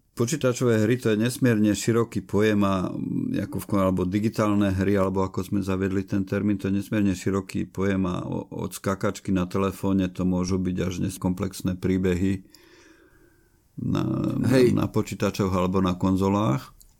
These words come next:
Speaker 1: A každopádne tam je možno jedno delenie, také, také, že keby sme sa na to skúsili z druhej strany pozrieť, že buď to som ja a stroj, alebo som ja a iní ľudia. A ten stroj nám to vlastne iba nejakým
Speaker 2: Mhm.
Speaker 1: spôsobom sprostredková to spojenie.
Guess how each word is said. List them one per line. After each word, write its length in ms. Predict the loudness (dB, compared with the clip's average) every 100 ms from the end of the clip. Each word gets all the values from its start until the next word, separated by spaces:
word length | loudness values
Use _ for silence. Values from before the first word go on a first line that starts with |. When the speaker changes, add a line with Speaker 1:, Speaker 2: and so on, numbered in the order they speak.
| _ -20 -12
Speaker 1:
A 160 | -4 0 2 0 -2 -2
každopádne 560 | 0 0 2 2 2
tam 160 | 2 2
je 80 | 2
možno 320 | 4 4 4
jedno 240 | 4 4
delenie, 480 | 4 4 4 4 0
také, 460 | -2 -6 -2 -2 -2
také, 380 | -2 -4 -2 -2
že 80 | -2
keby 160 | 0
sme 140 | 0 2
sa 160 | 2
na 80 | 0
to 80 | 0
skúsili 400 | -4 -4 0 0
z 80 | 0
druhej 240 | 0 0
strany 320 | 0 2 2
pozrieť, 400 | 2 0 2 2
že 80 | 0
buď 140 | 0 0
to 100 | 0
som 140 | 4 4
ja 180 | 4 2
a 80 |
stroj, 560 | 0 0 2 4 2 -2 -12 _ _ _ _ -20 _ -20 -14 -2
alebo 220 | 0 0
som 260 | 0 2 4
ja 360 | 4 2 0
a 100 | 0
iní 200 | 2 4 4
ľudia. 420 | 2 2 0 -2 -6
A 120 | -8
ten 200 | -4 -2
stroj 260 | -2 0 2
nám 240 | 2 2
to 80 | 0
vlastne 360 | 0 -2 -2 0
iba 160 | 2
nejakým 320 | 2 2 4 4
Speaker 2:
Mhm. 120 | 6
Speaker 1:
spôsobom 460 | 4 2 -2 0 0
sprostredková 840 | 0 -2 -4 -2 -4 -2 0 0 0
to 140 | -4
spojenie. 640 | -6 -2 0 2 2 0